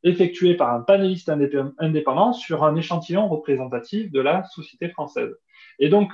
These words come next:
en fait, ce que j'ai effectué, c'est que j'ai comparé les niveaux de confiance au sein de cet échantillon indépendant avec chaque entreprise, euh, qui participe au classement Great Place to Work.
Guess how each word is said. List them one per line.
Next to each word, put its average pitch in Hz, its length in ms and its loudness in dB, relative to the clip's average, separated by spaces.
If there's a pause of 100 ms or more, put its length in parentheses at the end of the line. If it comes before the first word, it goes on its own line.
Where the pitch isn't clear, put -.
en 151 100 -2
fait, 220 220 2
ce - 60 -18
que 147 160 -2
j'ai 135 180 0
effectué, 151 480 -2
c'est 165 160 -6
que 135 60 -10
j'ai 131 120 -2
comparé 175 640 0
les 160 160 -2
niveaux 185 320 2
de 147 100 -2
confiance 165 760 -4 (480)
au 226 140 6
sein 196 200 2
de 160 80 0
cet 143 240 -2
échantillon 151 540 -2
indépendant 135 560 -2 (280)
avec 151 360 2
chaque 262 260 -2
entreprise, 202 800 0 (580)
euh, 127 180 -2
qui - 180 -10
participe 160 640 -4
au 123 60 -10
classement 135 340 -6
Great 123 180 -6
Place 127 200 -6
to 120 120 -10
Work. 202 300 2